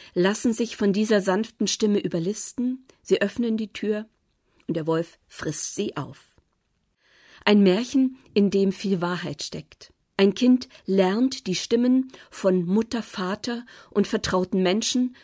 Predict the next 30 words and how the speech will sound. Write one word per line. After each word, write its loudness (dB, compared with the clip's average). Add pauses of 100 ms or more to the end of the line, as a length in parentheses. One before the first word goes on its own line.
von -4
Fremden -2
zu -8
unterscheiden. -6 (840)
Und 4
aus 0
dem 6
Stimmengewirre 2
im -2
Kinderzimmer 0 (280)
hört -2
eine 4
Mutter 0
sofort -2 (180)
die -2
Stimme 0
ihres 0
Kindes -6 (160)
heraus. -10 (1160)
Stimmen 4
unterscheiden -2
zu -8
können 0 (240)
und 4
Stimmen 4
von 0
vertrauenswürdigen 0
Personen 0
zu -6
erkennen, -4